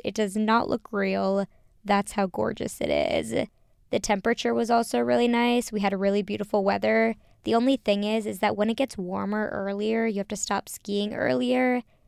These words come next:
At least we did, 'cause the snow gets really fluffy, and then it's not as fun. You kinda have to be more cautious. But no worries, because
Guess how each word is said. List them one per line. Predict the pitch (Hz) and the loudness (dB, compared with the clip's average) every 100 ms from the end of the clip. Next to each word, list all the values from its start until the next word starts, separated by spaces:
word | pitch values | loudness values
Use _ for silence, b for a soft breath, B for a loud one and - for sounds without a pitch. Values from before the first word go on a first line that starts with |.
| _ | _
At | - 214 | -4 -2
least | 208 196 | -4 -6
we | 180 202 | -4 -4
did, | 196 220 220 214 | 0 2 2 0
'cause | - | -8
the | 202 | -12
snow | - 208 | -6 -4
gets | 208 214 226 | -2 -4 -4
really | 214 214 | -4 -4
fluffy, | - - 196 - 240 240 247 - | -4 -4 -4 -2 0 0 -2 -6
and | 220 | -6
then | 208 208 | -4 -4
it's | 208 | -4
not | 214 202 | -4 -4
as | 190 - | -8 -6
fun. | - 214 208 208 202 208 208 - _ _ | 0 0 2 0 0 0 -2 -8 _ _
You | 220 | -4
kinda | 208 208 | 0 0
have | 202 202 | 0 -4
to | 196 | -6
be | - | -6
more | - - | -6 -8
cautious. | - 208 202 - 208 202 202 202 - - b b b - | -2 0 0 0 0 0 0 -2 -6 -12 b b b -6
But | 240 | -2
no | 240 226 | 2 2
worries, | 196 196 202 196 | 0 0 -2 -4
because | - 226 | -6 -6